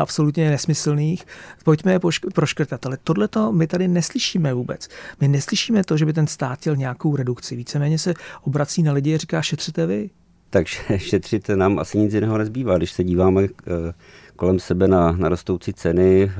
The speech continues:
Speaker 2: eh, na energie, eh, tak člověk se přizpůsobí, musí se přizpůsobit, ale já stále nechápu, nebo takhle, t-,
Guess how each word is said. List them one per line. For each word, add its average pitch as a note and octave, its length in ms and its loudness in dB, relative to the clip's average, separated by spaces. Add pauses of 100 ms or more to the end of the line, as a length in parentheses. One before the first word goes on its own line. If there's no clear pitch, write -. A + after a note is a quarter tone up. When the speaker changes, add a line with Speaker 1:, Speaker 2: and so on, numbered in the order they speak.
(100)
Speaker 2:
eh, E2 40 -2
na E2 120 -2
energie, F2+ 680 2
eh, - 760 -6
tak - 320 -6
člověk F#2+ 300 -2
se G#2+ 120 -6
přizpůsobí, F#2 680 -4
musí F2 280 0
se A2 100 0
přizpůsobit, F2+ 680 -6
ale E2 160 2
já F2+ 120 6
stále F#2 320 4
nechápu, F#2+ 400 2
nebo G2 260 2
takhle, D#2 320 0
t-, - 140 -14